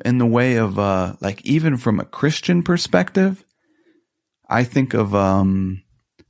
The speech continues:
something like, say, uh, Augustine. He says, like, like,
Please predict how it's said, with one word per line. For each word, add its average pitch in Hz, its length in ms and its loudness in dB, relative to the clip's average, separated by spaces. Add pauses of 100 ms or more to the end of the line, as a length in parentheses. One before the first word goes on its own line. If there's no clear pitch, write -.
(460)
something 113 480 0
like, 90 560 -2 (420)
say, 90 720 2
uh, - 360 -8 (560)
Augustine. 104 840 -2 (440)
He 123 180 2
says, 95 440 0
like, 62 440 -6 (1600)
like, - 320 -6